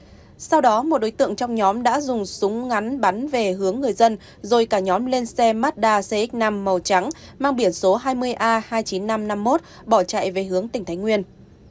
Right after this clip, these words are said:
Nhận được tin báo, Công an thành phố Cao Bằng nhanh chóng triển khai lực lượng, có mặt tại hiện trường truy bắt đối tượng.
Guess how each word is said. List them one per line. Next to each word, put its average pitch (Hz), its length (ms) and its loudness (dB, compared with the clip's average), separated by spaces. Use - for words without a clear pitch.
Nhận 247 140 0
được 254 140 -2
tin 285 200 -2
báo, 233 280 2
Công 277 160 0
an 240 160 0
thành 185 200 -4
phố 185 220 0
Cao 233 140 0
Bằng 196 280 0
nhanh 220 160 -2
chóng 196 180 -2
triển 202 200 -6
khai 202 140 -4
lực 196 160 -4
lượng, 196 200 4
có 233 100 2
mặt 285 200 -2
tại 202 140 0
hiện 196 160 -4
trường 190 260 0
truy 202 140 -6
bắt 240 120 -2
đối 196 120 -2
tượng. 220 260 0